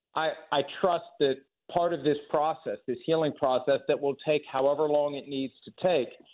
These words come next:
includes giving the appropriate care to the individuals who surely were deeply traumatized by what they witnessed last night.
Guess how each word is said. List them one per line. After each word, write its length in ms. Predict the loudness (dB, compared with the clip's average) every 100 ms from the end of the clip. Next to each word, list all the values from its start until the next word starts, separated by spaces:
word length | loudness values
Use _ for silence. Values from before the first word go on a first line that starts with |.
| -20 -20 _
includes 800 | -2 -2 -2 2 4 4 2 -2 -14 -20 _ _ -6
giving 280 | -2 0 0
the 120 | 0
appropriate 600 | 0 0 -2 0 0 0 -2
care 400 | -2 0 2 -2 -6 _ _ _ _
to 60 | -2
the 140 | 0
individuals 640 | 0 0 0 0 0 -2 -2 -2
who 320 | 0 0 -2 _ _ -18 -10 -2
surely 480 | 0 0 -2 -4 -10 _ _ _ _ _ _ _ -2
were 180 | 0 0
deeply 460 | 0 -2 0 -2
traumatized 720 | 0 -2 -2 -4 -2 0 0 0
by 120 | -2
what 180 | 0 0
they 120 | 0
witnessed 320 | 0 -2 -4 -4
last 240 | -2 -4 -6
night. 220 | -10 -10